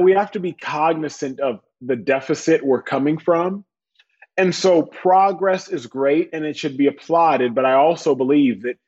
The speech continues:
good is the enemy of great. And so let's not become complacent with good.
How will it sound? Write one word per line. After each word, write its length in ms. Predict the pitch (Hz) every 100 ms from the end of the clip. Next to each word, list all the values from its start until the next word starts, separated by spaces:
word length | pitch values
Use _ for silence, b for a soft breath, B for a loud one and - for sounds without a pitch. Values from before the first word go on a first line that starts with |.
| _ _ 110
good 360 | 101 175 156 135
is 240 | 131 127
the 180 | 117 135
enemy 360 | 175 185 143 117
of 180 | 110 -
great. 340 | 185 160 92 - _ _ _ _ _ _ -
And 160 | 156 160
so 160 | 180
let's 300 | 143 170 180
not 200 | 185 175
become 360 | 170 - 180 165
complacent 800 | 160 139 - 196 185 - 120 - _ _ -
with 280 | 147 104 104
good. 380 | 175 190 90